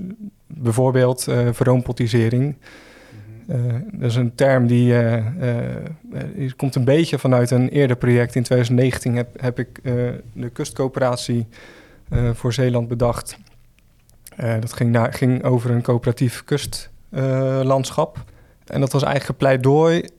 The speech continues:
Speaker 1: tegen roompot. Want wat je ziet is dat, eh, je kan er nu grond en een vakantiehuisje kopen
Speaker 2: Mm.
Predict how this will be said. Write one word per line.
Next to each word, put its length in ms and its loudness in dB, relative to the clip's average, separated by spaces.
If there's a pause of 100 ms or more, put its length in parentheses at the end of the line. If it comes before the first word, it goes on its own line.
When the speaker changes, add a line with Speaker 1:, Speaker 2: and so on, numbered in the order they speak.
(160)
Speaker 1:
tegen 420 4
roompot. 580 0 (180)
Want 220 -6
wat 160 0
je 140 -2
ziet 300 -6
is 140 -6
dat, 280 -6 (460)
eh, 280 -6
je 100 0
kan 220 2
er 80 4
nu 300 4
grond 440 -2
en 400 0
een 260 -4
vakantiehuisje 720 -4
kopen 460 -2
Speaker 2:
Mm. 80 -20